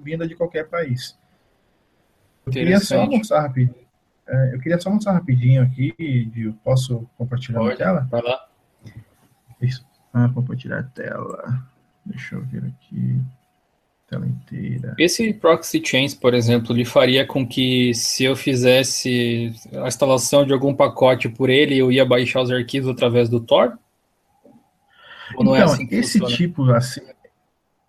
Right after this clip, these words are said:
Speaker 1: olha, eu nunca che-, eu não cheguei a testar. Você pode até, assim, tentar fazer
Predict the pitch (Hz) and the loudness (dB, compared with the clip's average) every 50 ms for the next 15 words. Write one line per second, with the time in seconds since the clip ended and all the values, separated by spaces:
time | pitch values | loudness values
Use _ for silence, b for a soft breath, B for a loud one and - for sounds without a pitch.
0 | _ - 208 214 170 139 127 120 117 - 147 156 180 202 202 226 214 202 - 180 | _ 0 2 4 4 6 6 6 4 4 4 4 4 4 4 2 0 2 4 4
1 | 190 202 214 196 196 196 196 233 240 - - - 127 107 101 - - - - 131 | 4 4 4 2 0 0 0 -2 -6 -4 0 2 2 2 2 -2 -8 -12 -14 -10
2 | - - 139 139 139 131 131 135 139 151 165 180 190 190 185 175 151 135 131 - | -2 0 0 0 0 0 2 2 2 2 2 2 2 2 2 2 2 2 0 0
3 | - 131 123 127 123 127 127 127 131 123 131 | 2 2 2 2 0 -2 -2 0 0 0 0